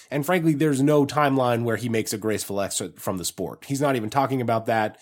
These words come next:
You know, he's talked somewhat wistfully about retirement in the past, but at the same time, like, he is the guy who is gonna do this as long as he possibly can.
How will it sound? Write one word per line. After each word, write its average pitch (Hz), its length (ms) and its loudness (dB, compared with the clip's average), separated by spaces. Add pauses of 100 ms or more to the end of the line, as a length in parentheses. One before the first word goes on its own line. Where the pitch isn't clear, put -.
(420)
You 120 80 -8
know, 107 80 0
he's 117 160 -4
talked 131 300 0
somewhat 123 380 -2
wistfully 113 460 -4
about 107 240 -4
retirement 107 480 -6
in 101 120 -8
the 90 80 -8
past, 123 480 -4
but 104 80 -6
at 90 40 -16
the 107 80 -8
same 110 220 -4
time, 107 240 -4
like, 92 240 -6 (220)
he 131 500 -4
is 113 220 -4
the 110 80 -8
guy 98 420 -2 (100)
who 95 200 -2
is 92 140 -4
gonna 98 220 -6
do 98 220 -4
this 90 240 -4
as 95 140 -8
long 90 200 -4
as 85 100 -8
he 92 80 -8
possibly 78 440 -12
can. - 340 -18